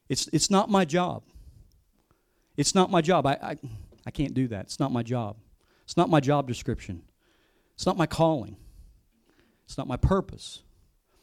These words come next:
I'm not supposed to do that. I ca-, I can't do that. I don't have enough brain power. I don't have, I don't have this or I don't have that." But can I tell you, can I be honest with you today? You know,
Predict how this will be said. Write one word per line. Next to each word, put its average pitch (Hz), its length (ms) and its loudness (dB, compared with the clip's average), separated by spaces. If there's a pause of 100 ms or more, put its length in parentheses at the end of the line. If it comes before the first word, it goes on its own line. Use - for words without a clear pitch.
(960)
I'm 139 120 0
not 143 120 6
supposed - 280 -6
to - 40 -20
do 120 200 0
that. 90 200 -8 (1300)
I 113 80 -6
ca-, - 100 -8
I 127 60 -12
can't 160 280 2
do 113 140 -6
that. 92 240 -10 (720)
I 131 60 0
don't 143 80 4
have 139 120 0
enough 127 220 6
brain 139 240 8
power. 101 320 -10 (920)
I 127 40 0
don't 151 100 4
have, 147 240 4
I 147 80 2
don't 175 160 8
have 165 200 6
this 160 220 4
or 147 100 4
I 139 60 4
don't 147 220 4
have 135 200 -4
that." 127 240 -6 (1800)
But 156 140 4
can 214 100 8
I 196 60 10
tell 247 180 6
you, 339 180 0
can 220 140 2
I 233 60 4
be 285 120 4
honest 262 320 2
with 175 160 2
you 143 80 2
today? 120 300 0 (1300)
You 196 140 4
know, - 260 -4